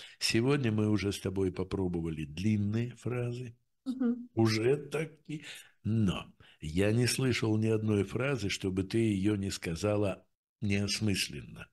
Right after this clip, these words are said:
Speaker 1: Ты думаешь, это берёт время, ты берёшь паузы, но это шикарно. По моей методике, лучше ты час,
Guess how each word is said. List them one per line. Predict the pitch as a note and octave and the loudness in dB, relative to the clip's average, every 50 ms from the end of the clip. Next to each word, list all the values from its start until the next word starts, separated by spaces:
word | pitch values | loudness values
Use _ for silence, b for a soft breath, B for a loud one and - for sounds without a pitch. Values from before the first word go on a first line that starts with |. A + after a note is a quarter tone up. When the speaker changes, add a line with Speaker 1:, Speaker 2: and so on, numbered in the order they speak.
| _ _ _ | _ _ _
Speaker 1:
Ты | - E2+ E2 | -2 -2 0
думаешь, | E2 D2+ G2+ A2+ C3 C#3 C#3 C#3+ C#3 C3 - - - - - | 2 4 4 4 6 6 4 4 4 2 2 0 -2 -4 -4
это | F#2 F2+ - F2+ | -4 -2 -2 0
берёт | D#2+ F2 E2+ D#2 D2+ D2 - - | 0 2 2 2 0 -2 -4 -4
время, | D#2 E2+ F2+ G#2+ C3 C3+ C#3+ D3 D3+ - - | -2 0 2 2 2 2 0 -4 -6 -8 -10
ты | - - | -8 -4
берёшь | D#2+ E2+ E2 E2+ D#2+ D#2 - - _ | -2 -2 0 0 0 -2 -4 -4 _
паузы, | - F#2+ A2 B2 B2 A#2+ G2 F#2+ D#2+ | -2 0 2 2 2 2 2 0 0
но | E2+ F#2 F#2+ | 0 0 0
это | F#2 - | 0 -2
шикарно. | - - F#2+ - - G2 F2+ E2 C#2+ C2+ B1+ - B B B B B B B B B B _ _ _ _ _ _ _ _ _ | -2 -4 -2 -2 -2 -2 -2 -2 -4 -6 -10 -12 B B B B B B B B B B _ _ _ _ _ _ _ _ _
По | - F2+ | -2 0
моей | F2 F#2 F#2+ G#2 A2+ A#2+ C3 | 2 4 4 4 4 4 4
методике, | B2 A#2 A2 - - F2 D#2+ - C2 - - - G#1+ - - _ _ _ - _ | 2 2 0 2 0 0 -2 -2 -6 -10 -12 -12 -12 -14 -16 _ _ _ -8 _
лучше | - G#2+ A#2 A2+ - - A2+ A2 | 2 4 4 4 4 0 -2 0
ты | - - A2+ | 0 0 0
час, | G#2+ - - - A2+ F#2+ D#2 - - - | 0 0 0 2 2 2 0 -2 -6 -8